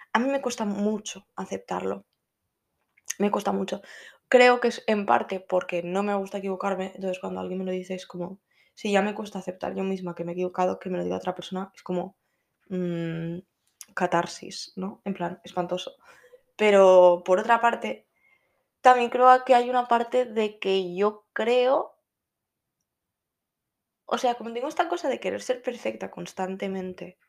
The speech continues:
no quiero aceptar que me equivoco, porque es como, "No, yo no puedo equivocarme porque yo quiero ser perfecta, así que no, no, no, ¿qué va? ¿Qué va? Yo no he dicho esto, que no sé cuántos, que no sé qué". También es verdad que soy una persona muy empática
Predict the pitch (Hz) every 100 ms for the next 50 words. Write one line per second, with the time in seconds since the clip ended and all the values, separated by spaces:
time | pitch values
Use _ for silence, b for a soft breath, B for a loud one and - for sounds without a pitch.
0 | b b b b 208 214 214 208 196 -
1 | 190 190 190 190 185 170 - - _ _
2 | - 190 185 - 185 180 185 - _ -
3 | 180 170 180 185 196 202 269 262 240 240
4 | 233 240 240 - 226 - 233 254 220 -
5 | 214 220 220 202 262 302 254 233 220 b
6 | b b - 262 190 185 - _ B B
7 | - 240 170 - 196 208 269 208 - 170
8 | - - 302 - - - 185 - - 123
9 | - - _ b b b b _ _ _
10 | _ _ _ _ _ _ _ 214 214 202
11 | 202 190 185 170 - - _ _ _ _
12 | _ _ _ - - 170 160 170 - -
13 | 185 175 - B B - - - _ _
14 | _ _ _ _ - _ _ - - 220
15 | 220 208 190 190 185 - - -